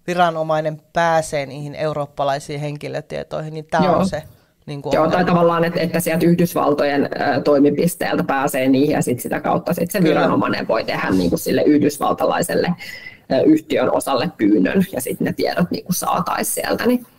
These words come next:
Speaker 2: niin tota, tää, tää on niinku se tavallaan ongelma, mikä on tässä taustalla.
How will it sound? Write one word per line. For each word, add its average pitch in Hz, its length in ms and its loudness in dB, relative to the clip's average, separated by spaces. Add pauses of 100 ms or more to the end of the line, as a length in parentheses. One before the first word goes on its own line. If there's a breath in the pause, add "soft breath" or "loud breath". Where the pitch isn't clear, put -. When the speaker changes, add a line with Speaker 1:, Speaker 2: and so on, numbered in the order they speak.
Speaker 2:
niin 196 180 4
tota, - 360 -4
tää, 180 200 -2
tää 165 200 0
on 294 120 4
niinku - 200 2
se - 260 -4
tavallaan 139 400 2
ongelma, 143 440 4
mikä - 260 -2
on - 120 0
tässä - 280 -4
taustalla. - 640 -2